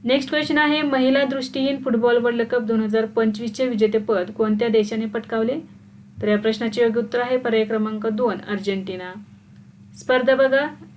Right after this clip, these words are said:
आयबीएसए यांनी आयोजित केलेली होती, इंटरनॅशनल ब्लाइंड स्पोर्ट्स फेडरेशन यांनी. कोची येथे अंतिम सामना खेळण्यात आला. अर्जेंटिनाने इंग्लंडचा पराभव करून विजेतेपद मिळवले, म्हणजेच विजेता राहिलेले आहे अर्जेंटिना, उपविजेता राहिलेले आहे इंग्लंड.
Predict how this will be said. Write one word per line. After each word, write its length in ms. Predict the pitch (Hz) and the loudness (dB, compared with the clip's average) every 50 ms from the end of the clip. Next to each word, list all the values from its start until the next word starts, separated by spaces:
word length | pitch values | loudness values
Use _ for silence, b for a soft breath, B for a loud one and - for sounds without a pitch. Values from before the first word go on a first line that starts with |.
| - | -6
आयबीएसए 760 | 196 226 226 233 214 262 254 262 254 262 262 269 262 269 269 | -2 0 0 0 0 2 4 4 4 4 2 2 2 4 4
यांनी 180 | 254 240 233 240 | 2 2 0 0
आयोजित 220 | 240 220 214 240 220 - | -2 -2 -4 -4 -4 -2
केलेली 240 | 254 247 240 240 | 0 0 2 4
होती, 360 | 247 240 233 - 269 294 - - - | 4 4 2 0 -6 -10 -10 -10 -6
इंटरनॅशनल 600 | 226 226 214 240 240 233 247 240 233 - 254 262 | -4 -2 0 0 0 0 -2 -4 -4 -4 -4 -4
ब्लाइंड 360 | 254 214 226 220 220 233 240 | -2 -2 -2 -2 -2 -4 -4
स्पोर्ट्स 460 | 226 - - 226 226 262 262 - - | -6 -4 0 2 2 2 0 -2 0
फेडरेशन 460 | - 226 202 202 190 196 196 196 190 | 0 0 2 2 -2 -4 -4 -6 -6
यांनी. 280 | 190 185 180 180 180 180 202 202 B B B B B B B B B B B B B B B B B - - - - - | -6 -8 -10 -10 -12 -14 -14 -16 B B B B B B B B B B B B B B B B B -20 -20 -12 -2 0
कोची 300 | 262 262 - - 277 285 | 2 2 2 0 0 0
येथे 260 | 294 285 285 285 285 | 0 0 2 4 4
अंतिम 300 | 277 277 262 262 277 269 | 4 4 2 0 0 0
सामना 300 | 262 285 269 262 262 269 | 0 0 0 2 2 0
खेळण्यात 360 | 262 269 262 262 262 254 262 | 0 0 0 0 0 0 0
आला. 260 | 254 254 262 277 302 311 - - - | 0 0 0 -2 -4 -6 -8 -6 -2
अर्जेंटिनाने 640 | 220 226 208 214 247 247 254 262 254 254 247 254 262 | 0 0 2 2 0 0 0 0 0 0 0 0 0
इंग्लंडचा 400 | 247 247 247 247 240 247 262 254 | 2 2 0 0 0 0 -2 -2
पराभव 380 | 254 247 247 247 233 247 240 | 0 0 2 2 4 2 2
करून 200 | 240 247 247 240 | 2 2 -2 -2
विजेतेपद 460 | 240 240 226 233 226 247 233 240 240 | -2 -4 -4 -2 -2 0 0 0 0
मिळवले, 340 | 220 233 233 233 233 240 262 294 - - | -2 -2 -2 -2 -2 -4 -4 -6 -8 -6
म्हणजेच 360 | 226 226 214 214 226 220 220 | -2 2 4 4 4 4 2
विजेता 400 | - - 220 214 226 226 220 240 | -2 -4 0 2 2 4 4 2
राहिलेले 340 | 233 233 226 226 233 226 233 | 2 2 2 2 2 2 0
आहे 80 | 233 233 | 0 -2
अर्जेंटिना, 640 | - 220 220 208 202 233 233 226 233 233 233 269 320 B B B B B - - | -2 -2 -2 0 0 0 0 0 0 -2 -2 -4 -8 B B B B B -10 -8
उपविजेता 480 | 226 208 233 247 247 233 240 226 240 | -6 -2 -2 0 2 4 4 4 2
राहिलेले 320 | 240 240 226 220 226 226 226 | 2 2 2 2 2 2 2
आहे 140 | 240 269 262 - | 2 0 0 -2
इंग्लंड. 420 | 254 240 220 196 185 175 165 160 | 0 0 2 2 0 -2 -4 -10